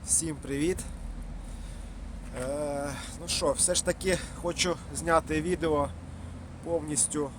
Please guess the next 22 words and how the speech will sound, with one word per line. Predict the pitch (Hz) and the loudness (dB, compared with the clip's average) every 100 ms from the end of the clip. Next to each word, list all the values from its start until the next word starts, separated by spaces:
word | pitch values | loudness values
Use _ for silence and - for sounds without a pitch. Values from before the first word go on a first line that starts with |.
| - | 0
по | 143 | 2
своїй | - 156 156 143 131 - - - | 4 4 4 2 -2 -12 -14 -8
сонячній | - 160 151 - 156 | -2 0 4 2 2
електростанції, | 147 - 160 - 202 196 - 170 160 135 - - - - - - - | -2 2 4 6 6 6 4 4 -2 -6 -10 -12 -10 -10 -10 -10 -4
яка | 147 143 156 | -2 2 4
вона | 151 147 | 4 2
має | 147 151 147 | 4 4 4
вид | 143 151 143 - - | 4 2 0 -6 -6
на | 139 | 2
сьогоднішній | 139 151 151 143 135 156 | 2 4 2 2 0 0
день. | 156 208 196 - - - - - - | 0 0 -2 -6 -10 -10 -10 -10 -8
Вона | 135 147 143 | -4 -2 0
повністю | 156 156 143 127 147 131 - - - 123 | 2 2 2 0 -2 -4 -8 -12 -10 -6
вже | 143 | -4
повноцінна, | 139 147 143 160 - 220 190 | -2 -2 -2 2 2 2 2
все | 160 - 143 | 2 2 0
працює | - 143 - 214 196 170 - - - - - - - - - - | 0 2 2 2 0 0 -4 -12 -14 -14 -14 -14 -12 -14 -14 -12
вже | 143 156 | -4 0
біс-, | 147 156 - 135 | 6 8 8 6
біля, | 165 165 151 - 139 | 4 6 6 2 -4
біля | 160 165 | 4 4
тижня. | - 165 156 143 139 | 6 6 6 4 -2